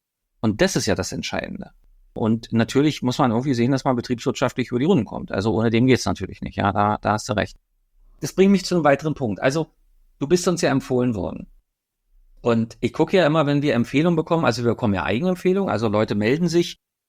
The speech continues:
„Ich würde gerne mal in eurem Podcast, ich wäre vielleicht ein guter, ein guter, äh, äh, Part für einen Podcast, weil ich das und das erlebt habe.“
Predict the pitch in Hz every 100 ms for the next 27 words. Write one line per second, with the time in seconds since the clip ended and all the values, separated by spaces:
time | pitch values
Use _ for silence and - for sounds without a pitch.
0 | _ _ _ - 113 147 131 131 143 139
1 | 131 - 196 - 170 160 - 120 139 135
2 | 139 135 - 139 135 135 143 131 131 -
3 | 123 123 123 135 123 123 123 113 117 -
4 | 110 117 107 113 - 156 175 - 170 156
5 | 151 - - 123 - 120 123 139 147 131
6 | 120 113 107 156 - 147 143 143